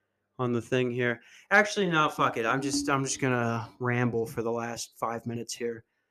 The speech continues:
Uh, it's always fun going to my family's house when everybody comes over because I'm so different from everybody. I, looking at this drawing, I'm so proud of right now. I got a art set for Christmas,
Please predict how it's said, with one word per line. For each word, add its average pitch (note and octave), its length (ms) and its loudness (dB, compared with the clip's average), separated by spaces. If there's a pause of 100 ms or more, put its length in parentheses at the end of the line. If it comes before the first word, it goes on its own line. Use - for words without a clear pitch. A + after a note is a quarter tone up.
(720)
Uh, B2 760 0 (180)
it's - 160 -8
always F3+ 600 2 (100)
fun C#3 560 4
going C3 260 4
to C3+ 160 -2
my B2 520 2 (180)
family's B2+ 380 2
house B2+ 220 -2
when B2+ 100 0
everybody B2 320 2
comes A#2+ 260 -2
over B2 240 4
because A#2 260 -6
I'm A#2 120 -2
so A#2+ 180 -2
different A2+ 400 -6
from C3 160 -2
everybody. C3 460 2
I, A#2+ 180 2 (160)
looking C#3+ 300 4
at C3 140 2
this A#2+ 140 -4
drawing, B2 420 0
I'm C#3 100 -4
so B2 240 0
proud B2 340 -4
of B2 120 -10
right A#2 160 -8
now. A#2 340 -10 (720)
I C3 100 -2
got B2+ 320 4
a B2 240 2 (100)
art C3+ 280 0
set A#2+ 480 0
for B2 120 -2
Christmas, A2+ 760 -4